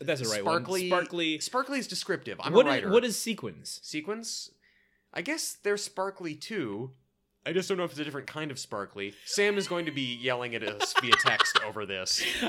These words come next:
Speaker 1: Uh,
Speaker 2: Look.
Speaker 1: it doesn't just have to be Sam. Anybody can yell at us. Please send us your corrections and omissions anywhere you can find us on the internet.
Speaker 2: Care of Tool Time, one oh six eight four
Speaker 1: <laughs>
Speaker 2: Detroit Avenue, Detroit. Uh, Jill,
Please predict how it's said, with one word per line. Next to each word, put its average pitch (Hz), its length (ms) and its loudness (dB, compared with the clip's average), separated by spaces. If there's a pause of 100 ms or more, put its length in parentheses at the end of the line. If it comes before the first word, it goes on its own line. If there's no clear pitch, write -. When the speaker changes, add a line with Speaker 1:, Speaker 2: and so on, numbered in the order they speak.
(120)
Speaker 1:
Uh, 202 180 0
Speaker 2:
Look. 147 140 2
Speaker 1:
it 208 140 4
doesn't 285 240 0
just 190 180 -4
have 131 180 0
to 131 80 -6
be 117 100 -6
Sam. 110 380 -4
Anybody 135 380 0
can 101 180 -12
yell 85 220 -8
at 80 60 -14
us. 73 180 -14 (280)
Please 208 220 2
send 170 200 2
us 131 120 -4
your 139 80 0
corrections 131 460 0
and 110 100 -6
omissions 107 460 -6 (120)
anywhere 135 300 -2
you 110 140 -6
can 107 100 -14
find 101 240 -8
us 92 120 -12
on 92 100 -12
the 92 100 -16
internet. 80 300 -16 (100)
Speaker 2:
Care 202 240 4
of 143 200 4
Tool 262 260 2
Time, 113 500 2
one 196 140 4
oh 175 80 4
six - 260 0
eight 165 180 2
four 220 460 4
Speaker 1:
<laughs> 214 80 -4
Speaker 2:
Detroit 220 380 2
Avenue, 208 340 2
Detroit. 139 500 -2 (460)
Uh, 160 540 4 (340)
Jill, 269 600 -2